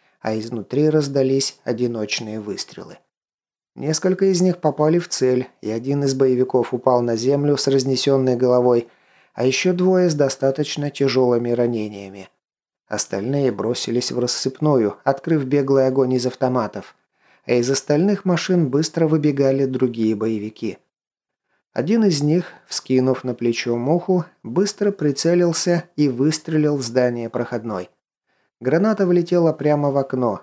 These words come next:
и внутри раздался взрыв. Огонь охранников прекратился, а несколько террористов осторожно пролезли внутрь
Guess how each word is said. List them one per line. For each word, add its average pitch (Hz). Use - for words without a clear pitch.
и 123
внутри 120
раздался 113
взрыв. 107
Огонь 131
охранников 127
прекратился, 135
а 110
несколько 175
террористов 156
осторожно 160
пролезли 143
внутрь 151